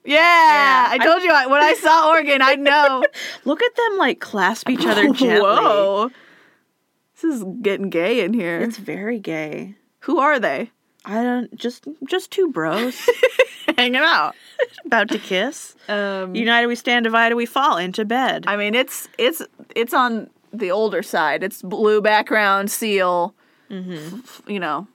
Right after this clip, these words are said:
Speaker 2: Cru-,
Speaker 1: flora.
Speaker 2: crusty flower on
Speaker 1: Yeah,
Speaker 2: it.
Speaker 1: old,
Speaker 2: Nasty.
Speaker 1: old men.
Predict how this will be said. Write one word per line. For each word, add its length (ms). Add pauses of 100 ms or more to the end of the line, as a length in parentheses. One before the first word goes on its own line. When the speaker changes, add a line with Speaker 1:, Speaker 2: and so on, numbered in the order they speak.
(380)
Speaker 2:
Cru-, 260
Speaker 1:
flora. 440
Speaker 2:
crusty 500
flower 560
on 80
Speaker 1:
Yeah, 280
Speaker 2:
it. 60 (100)
Speaker 1:
old, 180
Speaker 2:
Nasty. 220
Speaker 1:
old 220
men. 400